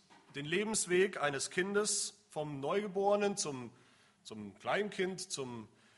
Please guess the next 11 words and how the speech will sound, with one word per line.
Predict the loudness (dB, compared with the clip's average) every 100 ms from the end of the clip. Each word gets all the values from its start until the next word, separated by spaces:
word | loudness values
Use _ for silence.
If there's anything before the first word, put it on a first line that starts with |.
| _ _
größeren | -4 -2 2 0
Kind, | 2 0
zum | -2 -2
Jugendlichen, | -2 0 0 -2 0 -2
zum | -2 -2
jungen | -2 0
Erwachsenen, | 2 4 4 2 2 2 2 0
mehr | 0 2 4 4
als | 2 -2
die | -2
Tatsache | 2 2 2 0 0 -2